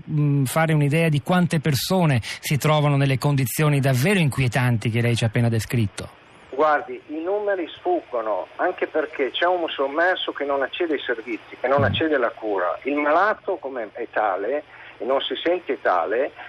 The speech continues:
Speaker 2: e, e non accede alla cura finché non ha depauperato tutto, finché non arriva anche a gesti estremi. Allora, c'è tutta una sofferenza, poi teniamo presente la crisi sociale, ma tutta la gente che accolgo io, dirigenti di banca, commercianti,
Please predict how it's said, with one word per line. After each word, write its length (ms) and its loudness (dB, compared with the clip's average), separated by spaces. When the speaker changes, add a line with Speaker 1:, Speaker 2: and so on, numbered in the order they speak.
Speaker 2:
e, 220 0
e 160 0
non 200 2
accede 360 -2
alla 160 2
cura 340 -4
finché 560 -4
non 220 0
ha 260 0
depauperato 720 -2
tutto, 340 -10
finché 300 -4
non 180 2
arriva 300 0
anche 220 -4
a 20 0
gesti 320 -6
estremi. 380 -2
Allora, 320 0
c'è 320 -2
tutta 300 -2
una 120 2
sofferenza, 800 -2
poi 180 0
teniamo 260 -2
presente 500 -2
la 160 0
crisi 320 -4
sociale, 500 0
ma 140 -2
tutta 240 -2
la 100 2
gente 300 -6
che 80 -6
accolgo 540 0
io, 420 -4
dirigenti 560 -4
di 120 -16
banca, 720 0
commercianti, 1000 -2